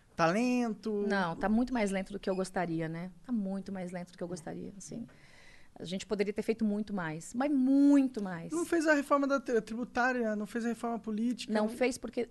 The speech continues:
Speaker 2: não quiseram, o governo não quis fazer.
Speaker 1: Não
Speaker 2: Eu tentei.
Speaker 1: quis?
Speaker 2: Eu, eu,
Speaker 1: Ou
Speaker 2: eu
Speaker 1: não conseguiu?
Speaker 2: Não, não quis. Eu liderei a reforma da Previdência. Quando terminou,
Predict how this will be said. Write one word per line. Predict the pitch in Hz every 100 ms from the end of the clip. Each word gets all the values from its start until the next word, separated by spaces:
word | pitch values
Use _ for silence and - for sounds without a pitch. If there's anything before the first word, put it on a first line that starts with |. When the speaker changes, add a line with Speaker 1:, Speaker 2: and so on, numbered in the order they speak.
| - -
Speaker 2:
não | 214 233 285
quiseram, | 294 240 165 151
o |
governo | 180 180 202 208
não | 196 220 247 262
quis | - 254 -
fazer. | 254 190 -
Speaker 1:
Não | 214 233
Speaker 2:
Eu |
tentei. | 254 269 226 165
Speaker 1:
quis? | - - - - - - - - -
Speaker 2:
Eu, | 214
eu, | 226 220
Speaker 1:
Ou |
Speaker 2:
eu | 220
Speaker 1:
não | 240
conseguiu? | 240 233 220 190 165
Speaker 2:
Não, | 233 233 220
não | 190 226
quis. | - 214 208 - -
Eu | 202
liderei | 226 233 254 339
a |
reforma | 311 262 240
da | 220
Previdência. | 190 175 202 240 220
Quando | 240 233
terminou, | 294 302 262 220 262 180